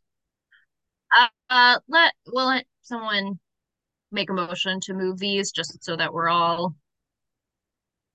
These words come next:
we're dotting our I's and crossing our T's. Molly, you're gonna motion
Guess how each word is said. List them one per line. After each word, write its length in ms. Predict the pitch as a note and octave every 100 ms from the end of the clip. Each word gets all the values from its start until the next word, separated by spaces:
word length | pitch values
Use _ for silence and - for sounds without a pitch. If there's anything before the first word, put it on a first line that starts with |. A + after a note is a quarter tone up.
| _
we're 60 | G#3+
dotting 300 | G3 F3+ F3
our 200 | F3 D#3+
I's 160 | D#3 E3
and 100 | E3+
crossing 320 | D3+ D#3 E3
our 100 | D3+
T's. 520 | D#3+ D#3 D3+ D#3+ F3 _ _ - - G#3
Molly, 220 | F3+ G3
you're 180 | G3 F#3+
gonna 180 | F#3
motion 760 | F#3+ G3 G#3+ - A3 G#3+ G#3+